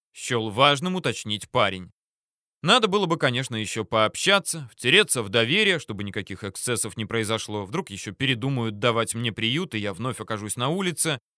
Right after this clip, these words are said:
Но меня ощутимо потряхивало, видимо, температура поднялась и клонила в сон. «Спасибо, было вкусно».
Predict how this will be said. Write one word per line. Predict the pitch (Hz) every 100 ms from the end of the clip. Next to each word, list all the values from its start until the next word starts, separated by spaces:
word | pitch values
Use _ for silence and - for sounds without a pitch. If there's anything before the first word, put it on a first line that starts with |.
| _ _ _ _ -
Но | 156
меня | 226 226 233 220
ощутимо | - 185 208 196 180
потряхивало, | 170 151 165 139 - 90 92
видимо, | 95 135 123 117
температура | - 113 120 117 165 131
поднялась | - 95 98 95 - - _ _
и | 131
клонила | 120 123 123 123 110
в | -
сон. | 123 101 80 _ _ _ _ _ _ _ _ _
«Спасибо, | - 131 123 147 113 92 _
было | 104 110 110
вкусно». | 104 - 107 - 85